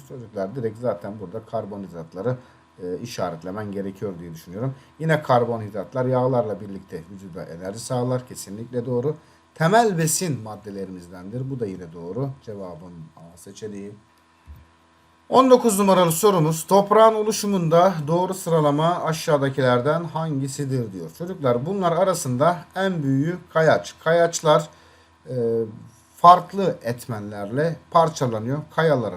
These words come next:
dönüşüyor. Kayalar parçalanıyor, taşlara dönüşüyor. Taşlar çakıllara dönüşüyor. Çakıllar kuma dönüştükten sonra artık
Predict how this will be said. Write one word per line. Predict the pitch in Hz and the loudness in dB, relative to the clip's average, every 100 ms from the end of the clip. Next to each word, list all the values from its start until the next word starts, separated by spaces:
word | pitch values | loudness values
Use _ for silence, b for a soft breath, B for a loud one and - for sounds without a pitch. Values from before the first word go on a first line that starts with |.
| 82 | -10
dönüşüyor. | 80 80 - 143 - | -16 -18 -16 -16 -2
Kayalar | 185 185 175 175 165 | 4 4 6 2 2
parçalanıyor, | 160 139 - 143 131 135 135 | 0 -2 -2 -4 -4 -6 -4
taşlara | 147 - - 143 123 95 | -4 -4 -6 -6 -6 -6
dönüşüyor. | 80 80 - 147 b b b - | -14 -16 -16 -16 b b b 2
Taşlar | 190 190 190 175 165 | 2 4 4 4 4
çakıllara | 175 165 185 180 180 170 | -4 -2 -4 -2 -2 -2
dönüşüyor. | 170 156 - - | -6 -6 -8 -10
Çakıllar | - 196 180 139 120 113 | -2 -4 -2 -2 -2 -4
kuma | 175 160 147 | -8 -6 -4
dönüştükten | 147 135 123 - 104 | -6 -8 -14 -18 -16
sonra | 101 165 135 143 | -10 -6 -2 -2
artık | 156 104 - 82 | -2 -6 -4 -10